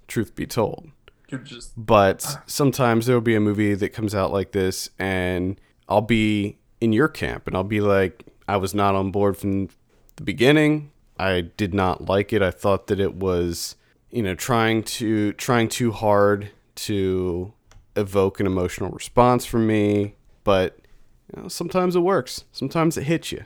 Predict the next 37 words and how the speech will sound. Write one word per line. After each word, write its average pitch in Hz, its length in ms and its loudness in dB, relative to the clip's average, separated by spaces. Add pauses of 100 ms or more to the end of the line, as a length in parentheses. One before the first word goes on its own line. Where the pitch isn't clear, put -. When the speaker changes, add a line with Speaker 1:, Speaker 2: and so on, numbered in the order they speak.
(120)
Speaker 2:
Sometimes 131 440 -12
it 135 60 -16
gets 131 280 -6
you. 113 120 -14 (400)
Speaker 1:
Sometimes 208 460 -2
it - 20 -10
strikes - 320 -2
a 196 40 -10
chord, 202 380 2
and 208 380 -2
you 202 80 -4
just, 190 220 -6 (240)
you 190 100 -10
just 190 200 -8
go 185 200 0
on - 140 -2
it. - 80 -16
Speaker 2:
Yeah, 139 300 -10 (320)
just - 200 -20
gets 143 240 -6
you, 123 80 -14
gets 131 280 -6
right 123 200 -4
there 120 160 -6
in 117 60 -8
that 107 140 -8
heart. 123 300 -6 (260)
Gets 127 200 -8
that 113 120 -4
heart. 123 300 -4 (680)
Speaker 1:
Gets 170 140 -6
that 180 120 0
heart 175 180 0
muscle. - 300 -8
Speaker 2:
I 147 80 0
mean, 143 420 0
I, 143 280 -2